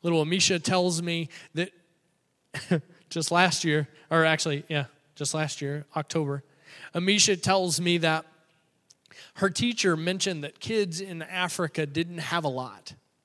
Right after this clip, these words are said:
didn't have Jesus sometimes, didn't have the food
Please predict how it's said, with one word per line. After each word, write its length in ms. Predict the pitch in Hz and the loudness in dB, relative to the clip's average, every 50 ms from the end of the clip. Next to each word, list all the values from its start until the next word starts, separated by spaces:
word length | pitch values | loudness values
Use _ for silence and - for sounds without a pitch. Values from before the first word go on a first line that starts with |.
| _ _ _ _ _ _ _ _ _ _ _ _ _ - | _ _ _ _ _ _ _ _ _ _ _ _ _ -6
didn't 200 | 151 170 170 170 | -4 -2 -2 -2
have 200 | 160 165 160 151 | -2 -2 -4 -4
Jesus 400 | 151 180 190 185 160 170 147 - | -2 -2 -2 -2 -2 -2 -2 -4
sometimes, 520 | - 160 151 139 - 151 143 143 143 135 | -4 -6 -8 -8 -8 -8 -8 -8 -10 -12
didn't 220 | - 170 170 160 | -10 -10 -8 -6
have 220 | 165 165 160 156 - - - - - - | -4 -4 -4 -6 -8 -14 -20 -20 -16 -8
the 100 | - 151 | -8 -6
food 520 | 147 - - 202 214 202 196 185 180 156 | -6 -6 -2 0 0 2 2 0 0 -4